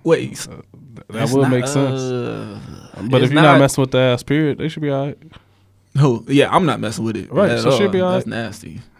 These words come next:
Speaker 1: I don't see how people do that. Motherfuckers out here eating hot Cheetos and cream cheese, and then want you to.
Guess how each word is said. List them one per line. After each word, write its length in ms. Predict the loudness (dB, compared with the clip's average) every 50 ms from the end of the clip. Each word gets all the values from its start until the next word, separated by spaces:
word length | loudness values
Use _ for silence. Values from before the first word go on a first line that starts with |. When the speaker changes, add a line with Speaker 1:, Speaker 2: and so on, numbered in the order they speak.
| -20 _
Speaker 1:
I 60 | -8
don't 140 | -6 -6 -4
see 100 | -4 -4 -4
how 100 | -4 -2
people 260 | -2 -4 -4 -4 -6
do 160 | -6 -6 -4
that. 180 | -6 -8 -8 -8
Motherfuckers 320 | -10 -12 -10 -12 -12 -12
out 140 | -8 -6 -6
here 180 | -6 -6 -6 -8 _
eating 160 | -8 -6 -4
hot 220 | -2 -2 -4 -4 -2
Cheetos 400 | -2 -2 0 0 0 -2 -2 -4
and 100 | -6 -6
cream 300 | -4 -4 -2 -2 -4 -4
cheese, 460 | 0 2 2 2 2 0 -2 -4 -4
and 140 | -4 -4 -4
then 200 | -6 -6 -6 -6
want 200 | -6 -6 -6 -4
you 160 | -4 -4 -4
to. 60 | -4